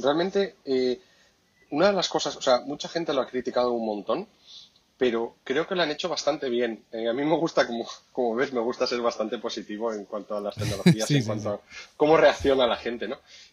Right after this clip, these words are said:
Speaker 1: Y, y es que, eh, pusieron un, un plan, eh, era, no sé si sesenta o noventa días, en el cual iban a hacer, eh, unas modificaciones a su software para hacerlo mucho más, eh, seguro.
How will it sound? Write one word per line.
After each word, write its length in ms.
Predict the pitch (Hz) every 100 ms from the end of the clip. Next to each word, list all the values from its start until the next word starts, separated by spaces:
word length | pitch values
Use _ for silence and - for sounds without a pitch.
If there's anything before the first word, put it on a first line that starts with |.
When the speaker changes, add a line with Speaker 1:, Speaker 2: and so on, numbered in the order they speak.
| _ -
Speaker 1:
Y, 640 | 135 127 120 120 117 110 _
y 180 | 113 123
es 140 | 139
que, 300 | - 175 185
eh, 220 | 131 127 113
pusieron 500 | 113 - 139 165 165
un, 560 | 143 139 123 117 110
un 180 | 123 131
plan, 460 | 110 123 143 131 110 117
eh, 340 | 113 110 107 104
era, 260 | 117 120
no 100 | 117
sé 100 | 113
si 160 | 113 110
sesenta 460 | - 101 127 143 113
o 20 |
noventa 400 | 113 123 123 113
días, 400 | 120 147 170 - - - _ -
en 100 | 120
el 120 | 107
cual 200 | 131 139
iban 200 | 135 131
a 20 |
hacer, 340 | - 131 131 -
eh, 500 | 113 110 107 107 101
unas 220 | 120 120
modificaciones 640 | 123 120 120 113 117 113 -
a 60 |
su 120 | 110 -
software 400 | 117 110 135 143
para 180 | 120
hacerlo 340 | 98 107 107 107
mucho 280 | 107 - 107
más, 340 | 107 104 -
eh, 160 | 104 98
seguro. 440 | 104 101 156 -